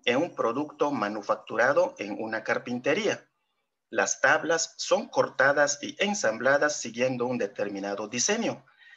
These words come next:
dependiendo del mueble o el uso que se le dará.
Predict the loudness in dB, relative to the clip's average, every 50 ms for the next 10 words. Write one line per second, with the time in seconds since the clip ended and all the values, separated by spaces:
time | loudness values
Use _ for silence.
0 | _ _ _ 0 0 2 2 2 2 2 4 4 2 4 4 2 4 2 2 2
1 | 4 4 6 6 6 4 4 2 2 2 0 -2 0 0 0 -2 -6 -8 -8 -8
2 | -4 -2 -2 -2 -2 -4 -4 -4 -2 -2 0 2 2 2 4 2 0 0